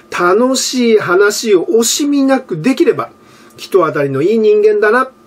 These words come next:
という評判が立ち、ビジネスチャンスは広がっていきます。まあ、打算的に考えて自分の知識を出すのをもっ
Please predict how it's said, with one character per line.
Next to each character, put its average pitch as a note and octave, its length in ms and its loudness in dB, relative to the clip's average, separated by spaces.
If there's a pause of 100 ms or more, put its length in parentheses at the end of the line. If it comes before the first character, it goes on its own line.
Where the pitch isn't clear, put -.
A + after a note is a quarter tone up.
と A#3+ 60 0
い F3 140 2
う - 20 -2
評 E3+ 220 2
判 D3 180 -2
が C3+ 80 -8
立 G#3 380 -4
ち、 - 20 -20 (260)
ビ E3 140 -2
ジ E3 60 0
ネ E3 120 4
ス - 140 -10
チ F#3 80 -2
ャ D#3 100 2
ン C#3 60 -2
ス G#3+ 100 -2
は A#3 120 -2
広 E3 200 -2
が D3 100 -2
っ C3 80 -12
て B3 120 -4
い F#3 60 -2
き F3 80 -4
ま C#3 120 0
す。 - 200 -16 (640)
ま E3+ 80 -4
あ、 D3+ 40 -6 (100)
打 E3+ 200 -4
算 E4+ 320 2
的 D4 180 2
に C#4 100 0
考 C#4 120 -2 (260)
え F3 80 -2
て F3+ 120 2
自 D3 220 -4
分 B3+ 160 0
の B3+ 140 0
知 C#4 180 -4
識 - 220 -2
を C#3+ 100 0
出 G3 220 0
す - 180 -6
の D#3 240 4
を C#3 60 4
も E3 240 -2
っ A#3 60 -12